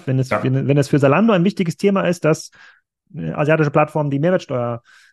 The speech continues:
Speaker 1: äh, nicht zahlt, dann müssten die eigentlich genau die gleiche Kampagne haben wie, äh, Verena Pauster und müssten auch damit in den Bundestag oder zumindest den exekutiven Stellen, ähm, dieses Wissen zukommen lassen, weil ohne dieses Wissen, ohne diese Screenshots, ohne diese Beweise kann ja die Staatsanwaltschaft Schwerin
Speaker 2: Mhm.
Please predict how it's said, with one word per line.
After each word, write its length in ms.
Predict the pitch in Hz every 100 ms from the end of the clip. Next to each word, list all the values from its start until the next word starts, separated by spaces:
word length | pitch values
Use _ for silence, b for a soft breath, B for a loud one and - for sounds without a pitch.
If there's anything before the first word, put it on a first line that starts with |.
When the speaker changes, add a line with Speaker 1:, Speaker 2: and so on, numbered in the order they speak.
| _
Speaker 1:
äh, 140 | 139 127
nicht 180 | 127
zahlt, 200 | 143 160
dann 80 | 160
müssten 200 | 170 170
die 60 | 156
eigentlich 200 | 151 -
genau 320 | 151 151 190
die 100 | 208
gleiche 280 | 170 175 175
Kampagne 400 | 165 165 160 143
haben 460 | 151 151 151 147 -
wie, 300 | 135 147 147
äh, 200 | - 135
Verena 300 | 135 143 147
Pauster 360 | 139 170 202 147
und 60 |
müssten 280 | 151 - 170 _
auch 240 | - 202 208
damit 300 | 160 131 -
in 100 | 123
den 120 | 113
Bundestag 580 | 110 113 - 123 165 -
oder 180 | 151 175
zumindest 420 | 156 156 160 -
den 180 | 143 139
exekutiven 540 | - 160 - 156 143
Stellen, 680 | - 139 147 156 156 143 - -
ähm, 300 | 143 139 135
dieses 300 | 131 143 127
Wissen 240 | 202 180
zukommen 360 | - 240 175 123
lassen, 240 | 113 156
weil 280 | 135 135 135 -
ohne 260 | 165 180
dieses 280 | 156 135 131
Wissen, 240 | 196 190
ohne 220 | 170 165 147
diese 180 | 135
Screenshots, 680 | 131 - 190 214 - 175 170
ohne 180 | 160 165
diese 180 | 147 135
Beweise 600 | 127 123 135 165 170 175 b b b _ -
kann 160 | 147
ja 40 | 143
die 80 | 139
Staatsanwaltschaft 680 | 147 151 143 143 147 147 -
Schwerin 380 | 147 139 151
Speaker 2:
Mhm. 120 | 156